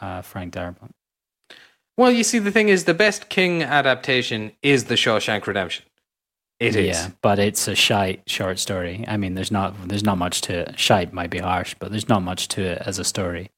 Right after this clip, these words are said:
Speaker 2: Uh, yeah, which I think, you know, that's what, to me, would impress me as an adaptation, let's say.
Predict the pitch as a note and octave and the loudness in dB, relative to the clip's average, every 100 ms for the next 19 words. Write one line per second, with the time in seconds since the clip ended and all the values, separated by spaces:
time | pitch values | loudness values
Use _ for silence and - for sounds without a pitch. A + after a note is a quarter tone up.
0 | _ _ _ _ - F#3+ G#3 A3 C#4+ D4+ | _ _ _ _ -2 2 4 6 4 4
1 | D4 D4 C#4+ D4+ D4 C#4+ C#4 - - _ | 4 2 2 2 2 -2 -6 -8 -20 _
2 | - B3+ A3+ A3+ A#3 - - _ _ _ | 2 4 4 4 0 -2 -12 _ _ _
3 | _ _ _ _ _ _ F3 F#3 - _ | _ _ _ _ _ _ -2 -2 -4 _
4 | _ _ _ _ - - - F3 G3 F3 | _ _ _ _ -16 -10 -2 4 6 8
5 | D#3+ C#3+ D3+ D#3 - D3 C3+ C#3 C3+ C3+ | 6 4 2 2 2 0 2 2 4 2
6 | C3 C#3+ C3+ A#2 A2 A2+ - - A2+ | 0 -2 -2 -4 -6 -6 -8 -10 -12